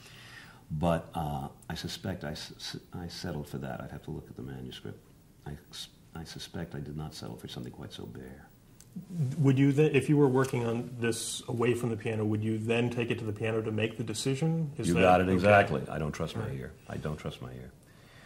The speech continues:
Speaker 1: But usually when it comes
Speaker 2: But
Speaker 1: to
Speaker 2: that
Speaker 1: cho-,
Speaker 2: is trusting
Speaker 1: but,
Speaker 2: your ear.
Speaker 1: well,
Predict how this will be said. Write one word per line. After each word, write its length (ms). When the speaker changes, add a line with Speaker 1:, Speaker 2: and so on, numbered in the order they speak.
Speaker 1:
But 360
usually 400
when 140
it 80
comes 140
Speaker 2:
But 60
Speaker 1:
to 100
Speaker 2:
that 60
Speaker 1:
cho-, 60
Speaker 2:
is 120
trusting 340
Speaker 1:
but, 60
Speaker 2:
your 120
ear. 180
Speaker 1:
well, 460